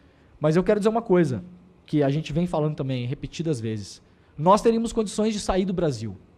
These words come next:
e continuar publicando esses arquivos lá fora. Os arquivos estão muito bem guardados fora do Brasil.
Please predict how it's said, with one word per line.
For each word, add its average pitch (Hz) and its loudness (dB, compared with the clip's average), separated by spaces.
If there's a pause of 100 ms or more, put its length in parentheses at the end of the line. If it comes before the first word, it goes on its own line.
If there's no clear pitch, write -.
(720)
e - -6
continuar 185 2
publicando 180 0
esses 156 -4
arquivos 139 -6
lá 139 0
fora. 98 -8 (340)
Os 160 0
arquivos 208 0
estão 208 0
muito 208 0
bem 214 0
guardados 190 2
fora 139 -2
do 131 -2
Brasil. 101 -6